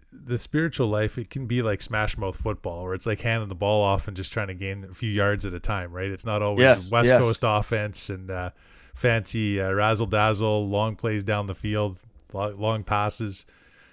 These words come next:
Speaker 1: Uh, it's, uh, it's nice to have Jerry Rice in your, uh, lineup and, <laughs> and going deep and getting touchdowns all the time, but the spiritual life can be more like, uh,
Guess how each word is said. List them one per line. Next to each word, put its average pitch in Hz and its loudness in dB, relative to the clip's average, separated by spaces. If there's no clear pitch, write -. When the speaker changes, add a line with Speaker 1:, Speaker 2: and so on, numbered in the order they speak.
Speaker 1:
Uh, 90 -6
it's, 98 -6
uh, 95 -2
it's 101 -4
nice 127 4
to - 2
have 120 4
Jerry 113 2
Rice 107 0
in 104 -2
your, 98 -2
uh, 95 -2
lineup 110 0
and, 101 -6
<laughs> - 12
and 120 -2
going 123 2
deep 127 0
and 120 -4
getting 110 -4
touchdowns 110 -2
all 98 2
the 98 -2
time, 98 -8
but 90 -14
the 98 -12
spiritual 101 -8
life 95 -6
can 101 -10
be 95 -8
more 95 -6
like, 92 -6
uh, 90 -6